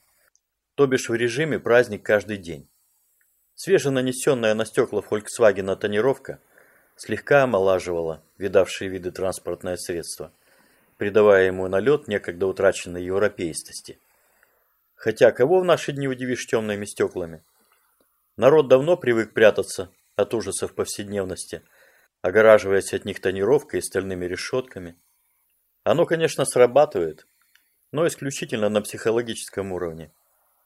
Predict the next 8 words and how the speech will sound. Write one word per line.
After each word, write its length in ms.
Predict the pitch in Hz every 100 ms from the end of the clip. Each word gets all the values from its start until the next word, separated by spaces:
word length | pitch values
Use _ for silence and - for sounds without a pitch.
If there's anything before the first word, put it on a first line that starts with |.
| _ _ _ _
Как 220 | - 95
известно, 400 | 107 107 117 -
ежели 340 | 104 110 107 104
кому 380 | 107 110 107 92
вдруг 340 | 110 113 - -
до 140 | 101 113
зарезу 400 | 127 127 98 92
понадобится 760 | 98 101 92 92 92 - 95